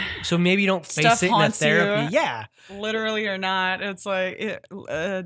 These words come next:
Speaker 2: yeah.
Speaker 1: And that's what's happened with Seed of Destruction. It's made, it's forcing, as Hellboy's saying, to ca-,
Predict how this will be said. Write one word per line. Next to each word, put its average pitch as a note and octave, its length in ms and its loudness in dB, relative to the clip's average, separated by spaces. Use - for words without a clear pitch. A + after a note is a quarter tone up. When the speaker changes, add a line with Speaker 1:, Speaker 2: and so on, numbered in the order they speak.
Speaker 2:
yeah. E3 420 -4
Speaker 1:
And D3+ 140 2
that's E3+ 220 2
what's F3 140 0
happened E3+ 320 2
with D3+ 100 0
Seed D#3+ 180 -2
of D3+ 60 0
Destruction. D#3+ 340 -2
It's C#3+ 160 -4
made, D3+ 440 2
it's D3 160 -4
forcing, E3 440 -2
as C#3 300 -6
Hellboy's C#3 340 -4
saying, D#3 320 -4
to C3 160 -12
ca-, C3 200 -10